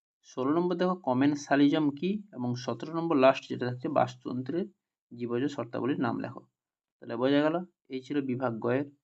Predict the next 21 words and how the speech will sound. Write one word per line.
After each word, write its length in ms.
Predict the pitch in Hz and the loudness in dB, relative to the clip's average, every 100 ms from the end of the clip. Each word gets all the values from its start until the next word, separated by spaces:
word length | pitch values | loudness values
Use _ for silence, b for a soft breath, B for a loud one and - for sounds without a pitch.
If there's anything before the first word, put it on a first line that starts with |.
| _ _ _ _ | _ _ _ _
দু 100 | - 127 | -8 -4
মার্কের 320 | 123 120 120 | -2 -4 -6
কোশ্চেনগুলো। 520 | 123 - 113 110 - - _ _ _ _ _ _ _ _ _ _ _ _ _ _ _ _ _ _ _ _ _ _ _ _ _ _ _ | -10 -10 -10 -10 -12 -18 _ _ _ _ _ _ _ _ _ _ _ _ _ _ _ _ _ _ _ _ _ _ _ _ _ _ _
নেক্সট 320 | - 135 143 147 | -4 -4 -4 -6
ভিডিওতে 360 | 147 156 160 175 190 - _ _ _ _ _ _ _ _ _ | -2 -2 0 0 0 -8 _ _ _ _ _ _ _ _ _
দু 100 | 120 127 | -6 0
নম্বর 300 | 131 131 127 | 4 4 4
স্কুল 300 | - - 123 | 2 -4 0
নিয়ে 140 | 120 120 | 2 2
দেখা 240 | 113 - 117 | 0 0 -2
হবে, 180 | 135 196 - _ _ _ - | -2 -4 -6 _ _ _ -12
তাই 160 | 120 113 | -8 -8
তোমরা 300 | 113 113 117 117 | -6 -2 0 0
চ্যানেলটিকে 400 | 117 113 120 131 | -2 -4 -4 -4
লাইক 220 | 135 127 | -6 -8
করো, 200 | - 131 | -6 -4
কমেন্ট 280 | 143 127 123 | -2 -2 -2
করো, 140 | 123 123 | -2 -4
শেয়ার 260 | - 120 120 | -4 -4 -2
করো 200 | 139 170 - _ _ _ _ _ _ - | -4 -6 -10 _ _ _ _ _ _ -14
এবং 180 | 113 | -10